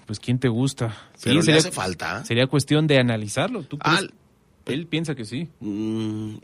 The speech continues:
Speaker 2: híjole, no sé. No sé, ya se van a cerrar los cierres de regi-, eh, bueno,
Speaker 1: No, él
Speaker 2: los
Speaker 1: queda
Speaker 2: ci-,
Speaker 1: algún
Speaker 2: los
Speaker 1: tiempo.
Speaker 2: cierres de registro.
Speaker 1: Sí, sí, sí.
Speaker 2: Pero, eh, incluso cerrándolos, cuando vienen del extranjero, creo que sí puedes.
Speaker 1: Todavía queda tiempo.
Speaker 2: Todavía, entonces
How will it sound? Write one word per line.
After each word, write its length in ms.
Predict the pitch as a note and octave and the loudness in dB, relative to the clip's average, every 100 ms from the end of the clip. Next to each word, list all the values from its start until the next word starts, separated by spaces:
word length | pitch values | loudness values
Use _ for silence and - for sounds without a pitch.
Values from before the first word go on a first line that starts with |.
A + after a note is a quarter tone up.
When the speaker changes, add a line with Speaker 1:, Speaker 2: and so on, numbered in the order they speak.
| - | -16
Speaker 2:
híjole, 420 | A2+ - G2+ F#2 F#2 F#2 - - | -14 -10 -8 -8 -10 -14 -20 -20
no 260 | - G2 A#2 | -14 -10 -6
sé. 540 | - G2+ G2 G#2 A2 _ _ _ _ _ _ _ _ _ | -4 -4 -4 -6 -8 _ _ _ _ _ _ _ _ _
No 160 | E2+ A2+ | -6 -2
sé, 180 | C3 | 0
ya 140 | D3 E3 | 2 0
se 80 | F3+ | 0
van 120 | F#3 | 2
a 60 | |
cerrar 320 | D3+ C3 D3+ E3 | 2 2 0 0
los 120 | D#3+ | 2
cierres 360 | D3+ D#3+ E3 | 2 2 2
de 80 | C3+ | 2
regi-, 320 | A#2 A#2 - - F#2 | 2 2 -2 -8 -10
eh, 200 | - D#2+ | -6 -4
bueno, 200 | A#2 C#3 | 2 6
Speaker 1:
No, 40 | G3+ | 8
él 120 | G3 | 8
Speaker 2:
los 100 | F3+ | 8
Speaker 1:
queda 240 | F#3 F3+ | 10 10
Speaker 2:
ci-, 20 | C#3+ | 8
Speaker 1:
algún 280 | B2+ C3+ | 6 2
Speaker 2:
los 40 | B2+ | 2
Speaker 1:
tiempo. 60 | - | 2
Speaker 2:
cierres 240 | - C#3+ | 0 -2
de 60 | B2 | -4
registro. 420 | A2+ - C3+ B2 | -4 0 2 2
Speaker 1:
Sí, 100 | A#2 | 0
sí, 120 | G#2+ | -6
sí. 60 | G2+ _ _ _ _ _ _ | -12 _ _ _ _ _ _
Speaker 2:
Pero, 840 | - B2 A#2 A#2 A2+ A2+ A2 A2 G2 - - - - | 2 4 6 6 6 6 6 6 2 -4 -20 -20 -20
eh, 200 | - D#2+ - | -10 -8 -2
incluso 420 | C3 B2 D#3+ G3+ | -2 2 0 2
cerrándolos, 720 | E3 C3+ D#3 F3 F#3+ G#3 - | 0 2 0 2 2 2 -2
cuando 420 | _ - B2 A#2+ | _ -4 0 0
vienen 300 | A#2+ C#3 E3+ | -2 -2 -2
del 140 | D3 | -2
extranjero, 440 | B2 - A2 C3+ D3+ | -2 -4 -4 -4 -2
creo 180 | C#3+ C#3 | -2 -2
que 100 | B2+ | -2
sí 100 | C3 | -2
puedes. 720 | - C3 F3+ D#3+ C#3 - - - | -2 -2 0 -2 -2 -4 -6 -2
Speaker 1:
Todavía 440 | C3+ D3 D3 C#3+ | 2 4 4 2
queda 200 | C#3 B2+ | 4 0
tiempo. 160 | A2 G#2+ | 2 -2
Speaker 2:
Todavía, 320 | A2+ B2 D3+ | 0 -2 -2
entonces 460 | B2+ A#2+ A#2 G#2+ | -4 -4 -4 -4